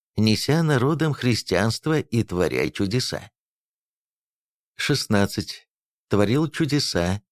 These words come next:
насыщал множество людей хлебами и рыбами. Еретик Эон при помощи духов творил чудеса. Например,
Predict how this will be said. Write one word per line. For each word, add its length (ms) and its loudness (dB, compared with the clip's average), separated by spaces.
насыщал 800 2
множество 600 0
людей 440 0
хлебами 840 0
и 200 0
рыбами. 600 -2
Еретик 720 0
Эон 420 2
при 240 0
помощи 680 0
духов 560 -2
творил 400 0
чудеса. 600 -2
Например, 640 2